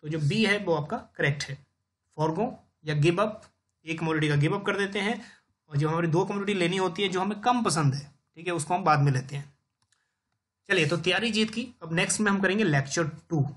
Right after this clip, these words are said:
और लेक्चर टू में हम डिस्कस करेंगे ट्वेंटी फ़ाइव again microeconomics के एमसीक्यूज़, ये, और ये होगा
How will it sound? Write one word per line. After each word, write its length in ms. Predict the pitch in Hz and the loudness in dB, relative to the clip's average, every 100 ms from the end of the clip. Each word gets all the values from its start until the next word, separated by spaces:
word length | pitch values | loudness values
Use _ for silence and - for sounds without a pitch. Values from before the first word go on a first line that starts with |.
| - - | -16 -6
और 120 | 139 | 0
लेक्चर 300 | 143 143 226 | 0 2 0
टू 140 | 220 208 | 0 0
में 80 | 196 | 2
हम 120 | 185 | 0
डिस्कस 280 | 165 180 - | 0 -2 -2
करेंगे 560 | 139 131 127 127 185 226 - _ _ _ _ _ _ 165 | 0 0 0 0 -2 -4 -10 _ _ _ _ _ _ -2
ट्वेंटी 360 | 175 196 247 | 0 0 -4
फ़ाइव 320 | 226 208 202 | 0 0 2
again 280 | 165 165 139 - - 131 123 | 2 2 0 -2 -10 -8 0
microeconomics 580 | 160 175 247 220 202 190 | 0 2 0 2 0 0
के 60 | 175 | 0
एमसीक्यूज़, 500 | 147 151 160 220 - _ _ _ _ _ | 0 0 -2 -2 -6 _ _ _ _ _
ये, 100 | 156 | -2
और 140 | 170 160 | 0 0
ये 120 | 185 | 0
होगा 180 | 170 | 0